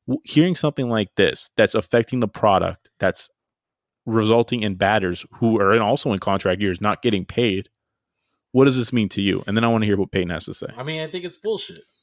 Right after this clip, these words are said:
Speaker 2: It's bullshit because it's affecting everything. Like I said, it, it's affecting contracts. It's affecting wins and losses, um, down to how you scout players. Like, it, it's everything. And it's a, it, it's obviously a great advantage.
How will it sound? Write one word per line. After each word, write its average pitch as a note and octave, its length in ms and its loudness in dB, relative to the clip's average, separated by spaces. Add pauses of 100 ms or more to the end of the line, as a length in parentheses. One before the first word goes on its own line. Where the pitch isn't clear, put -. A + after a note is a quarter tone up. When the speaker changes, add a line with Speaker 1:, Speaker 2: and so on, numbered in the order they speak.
(100)
Speaker 2:
It's A#2+ 180 -12
bullshit C#3+ 440 -8
because C3+ 760 -8
it's B2 160 -6
affecting D3+ 480 -2
everything. B2 440 -4
Like G#2 220 -4
I A#2+ 60 0
said, G#2 260 -2
it, F#2+ 220 -8
it's A2+ 160 -10
affecting A#2 320 -2
contracts. C3+ 720 0 (440)
It's - 80 0
affecting A2 720 0 (160)
wins B2 320 0
and B2+ 140 4
losses, G#2+ 680 4 (420)
um, G#2 440 2
down A#2+ 280 2
to B2+ 160 0
how B2 120 4
you A2 180 -2
scout A#2 460 0
players. B2 600 0 (360)
Like, B2 320 4
it, C3 240 0
it's C3 200 -4
everything. G#2+ 560 2
And A#2 180 -4
it's A#2 180 -4
a, A#2+ 100 -4 (140)
it, B2 200 -12 (180)
it's D3 220 -6
obviously D#3 640 2
a F#2+ 60 -8
great A2+ 340 -2
advantage. F#2+ 640 -6